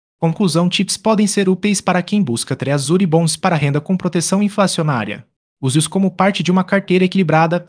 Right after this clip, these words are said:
ajustando a exposição conforme inflação e apetite ao risco. Diversificação, disciplina e planejamento fiscal são essenciais para manter o poder de compra no longo prazo. Adote ladering,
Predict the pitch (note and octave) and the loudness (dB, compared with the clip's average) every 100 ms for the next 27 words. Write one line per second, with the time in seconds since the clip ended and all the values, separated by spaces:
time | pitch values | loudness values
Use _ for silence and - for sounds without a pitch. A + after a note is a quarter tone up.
0 | - F3+ F#3+ - F#3 D#3+ D#3 F#3+ F3 F#3 | -4 0 0 0 0 0 0 -2 0 0
1 | F3+ F#3 F#3+ F#3+ E3 D#3+ F#3+ G#3 F#3+ F3 | 0 -2 -2 -2 0 2 2 2 2 0
2 | E3 - F3 F3+ G3+ F3+ G3+ F3+ B2+ A2+ | -2 0 0 0 -2 -2 0 0 0 -4
3 | - - _ _ _ - F#3 G3+ - G3 | -8 -18 _ _ _ -4 0 0 -4 -6
4 | - A3+ - F3+ F#3 - - F#3 G#3 F#3+ | -2 -2 0 0 0 -8 -6 -4 -4 -2
5 | D#3+ F3+ F3+ F#3 F#3+ G3 G3+ F#3 E3+ E3+ | -2 0 -2 -4 -2 0 2 2 0 -2
6 | D#3+ E3 - - F#3 G3 - F3 D#3 D#3+ | -6 -6 -4 0 0 0 -4 -2 -2 -2
7 | - D3 D#3 - G3+ G3 F#3+ F#3 F3 F3+ | -2 0 0 0 0 2 2 0 -2 -2
8 | G3+ F3+ D#3+ D#3+ - F3+ F#3 D#3+ C3 D3 | -2 0 0 -4 -2 -2 0 0 0 -2
9 | E3+ E3 D3 A2 G2 - _ _ _ - | -2 -2 -2 -2 -6 -18 _ _ _ -6
10 | C#3 D#3+ F#3+ G#3+ G3 D#3+ C3 | 0 0 0 -2 -2 -2 -4